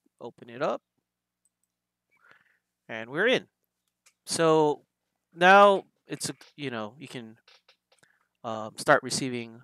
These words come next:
Triton in this wallet, but you always wanna make a backup. So let's click here, File,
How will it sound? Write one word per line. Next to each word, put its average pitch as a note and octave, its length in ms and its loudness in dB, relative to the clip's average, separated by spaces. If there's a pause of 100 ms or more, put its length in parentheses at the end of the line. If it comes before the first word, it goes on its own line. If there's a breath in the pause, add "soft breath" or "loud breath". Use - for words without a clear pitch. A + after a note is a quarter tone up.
Triton A#2 420 -8
in A2 120 -16
this G#2+ 180 -12
wallet, G2+ 340 -4 (220)
but G2 180 -6 (1300 soft breath)
you A#2 140 -12
always F3 240 0
wanna D3+ 160 -6
make B2+ 160 -8
a G#2+ 40 -12
backup. - 440 -10 (140)
So - 160 -14
let's B2+ 180 -12
click - 260 -16
here, D#3 380 -12 (260)
File, B2+ 460 -4